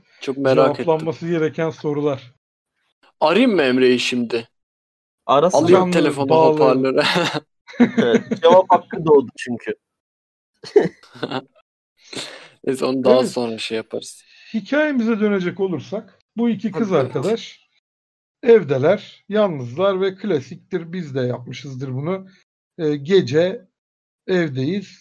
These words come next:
Speaker 2: ve ne yapalım? Korku filmi seyredip korkalım durumu. Ee, ve hani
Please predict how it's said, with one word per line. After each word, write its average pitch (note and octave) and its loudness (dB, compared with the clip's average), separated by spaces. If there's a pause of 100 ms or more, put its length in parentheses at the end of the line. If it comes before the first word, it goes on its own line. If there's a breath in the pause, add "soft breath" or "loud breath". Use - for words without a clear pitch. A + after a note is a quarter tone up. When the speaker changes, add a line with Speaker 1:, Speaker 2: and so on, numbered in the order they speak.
(120)
Speaker 2:
ve F#3 0
ne F#3 2
yapalım? E3 0
Korku F3 -2
filmi C#3 -6
seyredip D3 -4
korkalım D#3 0 (1200)
durumu. C#3+ -4 (220)
Ee, E3 -2
ve G3 0
hani F3 -4